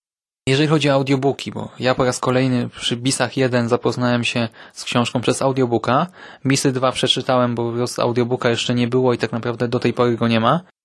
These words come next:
Bisy jeden audiobook czyta Rok Siemianowski. Po pierwsze, nie rozumiem tej polityki wydawniczej, by trzy tomy jednego cyklu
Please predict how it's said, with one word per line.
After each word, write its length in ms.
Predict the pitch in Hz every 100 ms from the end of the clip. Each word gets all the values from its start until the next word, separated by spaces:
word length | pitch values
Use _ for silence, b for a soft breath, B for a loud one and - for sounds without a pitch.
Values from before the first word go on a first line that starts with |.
| _ _ _ _ _ b b b b 127
Bisy 340 | 160 - 151
jeden 400 | 139 143 147 147
audiobook 880 | 131 123 127 131 127 131 131 - - B B B
czyta 680 | - 127 - 127 123 123 120 _ _ -
Rok 240 | 123 127
Siemianowski. 800 | - 123 117 113 107 - 117 147 - _ _ _ _ _ _ _ _ _ _ _ _ _ _ _ _ -
Po 80 | 123
pierwsze, 520 | - 139 135 - 135
nie 180 | 135 139
rozumiem 340 | 143 147 127
tej 140 | 107 110
polityki 420 | 113 110 - 123
wydawniczej, 640 | 120 120 113 123 - 123 117
by 360 | 117 117 117 -
trzy 240 | - 156
tomy 300 | 143 131 131
jednego 380 | 123 123 117 117
cyklu 460 | - 123 120 117